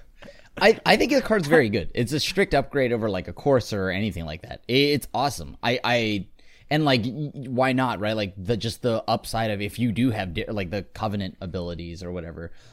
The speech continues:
Speaker 2: like, like, activated, it's awesome. Uh, I just feel like other, but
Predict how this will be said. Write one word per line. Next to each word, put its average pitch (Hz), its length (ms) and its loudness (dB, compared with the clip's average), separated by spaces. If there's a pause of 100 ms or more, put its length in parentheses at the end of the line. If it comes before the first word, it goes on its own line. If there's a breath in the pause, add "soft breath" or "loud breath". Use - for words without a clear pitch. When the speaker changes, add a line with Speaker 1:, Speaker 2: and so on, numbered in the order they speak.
Speaker 2:
like, 107 340 0
like, 110 240 -2 (180)
activated, 101 540 -4
it's 160 160 2
awesome. 156 420 -2 (380)
Uh, 123 420 2 (420)
I 131 100 0
just 175 220 -2
feel 196 160 4
like 180 240 6
other, 170 280 2
but 156 300 0